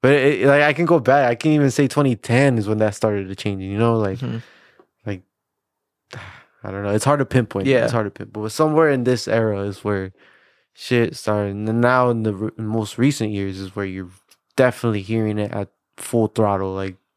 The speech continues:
Speaker 1: everybody's making this <laughs> shit.
Speaker 2: Yeah.
Speaker 1: Last thing I wanna touch on is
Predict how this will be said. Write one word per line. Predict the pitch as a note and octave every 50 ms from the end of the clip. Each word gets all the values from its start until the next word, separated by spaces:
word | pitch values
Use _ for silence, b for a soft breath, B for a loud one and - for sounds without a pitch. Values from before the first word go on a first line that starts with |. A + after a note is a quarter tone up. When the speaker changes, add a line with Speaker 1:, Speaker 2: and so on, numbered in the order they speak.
| _ _ _ _ _ _ -
Speaker 1:
everybody's | - - A#2+ A2+ G#2+ F2+ G2+ G2 F#2+ G2 F#2+ -
making | G#2 G2+ G2 - G#2 G2
this | G2 F#2+
<laughs> | - - -
shit. | - B2 A2 - B2 B2
Speaker 2:
Yeah. | B2+ A#2+ G#2 G2+ G#2+ G#2 E3 D#3+ C#3 B2+ B B B _ _ _ -
Speaker 1:
Last | B2 D3 D#3+ -
thing | - F3+ E3+
I |
wanna | D#3+ D3 C3 A#2+ -
touch | - C3 B2+ A2+ -
on | G#2 G2+ F#2+ F#2+ F#2+ _ _ _ _ b b b b b b b
is | A2+ A2 G#2 G#2 G#2 G2+ G2 F2+ F2+ F#2+ G2 _